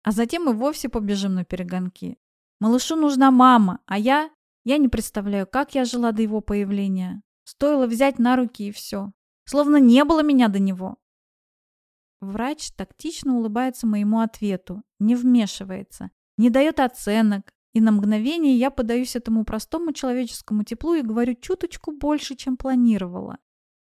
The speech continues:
Но как только это будет возможным, как только Владик будет здоров, и я смогу оставлять его хоть на время пар, я планирую вернуться и доучиться.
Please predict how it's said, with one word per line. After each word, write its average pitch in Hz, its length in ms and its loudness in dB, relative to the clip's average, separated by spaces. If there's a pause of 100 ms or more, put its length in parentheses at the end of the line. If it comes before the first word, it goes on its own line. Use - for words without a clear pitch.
(280)
Но 240 100 6
как 269 200 0
только 285 340 0
это 233 240 0
будет 208 340 -4
возможным, 247 800 2
как 240 180 -6
только 294 280 -2
Владик 254 540 2
будет 220 300 -2
здоров, 208 540 -2 (100)
и 240 80 2
я 269 160 4
смогу 285 340 2
оставлять 277 520 0
его 214 160 -4
хоть 220 200 -6
на 240 120 2
время 240 320 2
пар, 330 340 2 (100)
я 254 160 4
планирую 294 600 2
вернуться 269 560 2
и 285 120 -4
доучиться. 254 800 -4